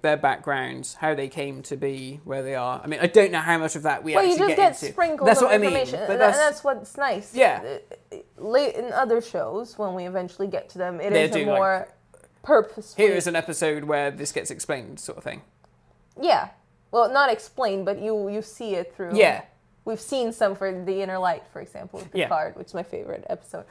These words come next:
Speaker 2: Um, it's just, it's through the way he acts and family and all
Speaker 1: Yeah.
Speaker 2: that stuff. It's through the way he acts that you get who they are, and I, I,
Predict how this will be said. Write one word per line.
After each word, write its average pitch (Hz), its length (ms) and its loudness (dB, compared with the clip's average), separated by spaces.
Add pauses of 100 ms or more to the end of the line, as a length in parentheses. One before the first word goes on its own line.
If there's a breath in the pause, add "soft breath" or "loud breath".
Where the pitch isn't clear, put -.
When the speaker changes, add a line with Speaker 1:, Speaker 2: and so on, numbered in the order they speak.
(260 loud breath)
Speaker 2:
Um, 190 440 4 (1120)
it's 214 200 -4
just, 208 340 -4 (140)
it's 202 240 -6
through 214 460 -6 (140)
the 208 80 -2
way 202 180 2
he 196 220 -6
acts 175 320 -8
and 196 120 -10
family 190 540 -4
and 180 120 -12
all 180 100 -4
Speaker 1:
Yeah. 131 80 -4
Speaker 2:
that - 220 -10
stuff. - 260 -8 (920)
It's 208 100 -10
through 226 200 -8
the 208 80 6
way 196 160 2
he 208 120 2
acts 175 260 2
that - 180 -20
you 208 60 -8
get 196 360 0
who 220 160 -2
they 240 140 2
are, 285 360 2
and 214 160 -6
I, 220 160 -2
I, 208 240 4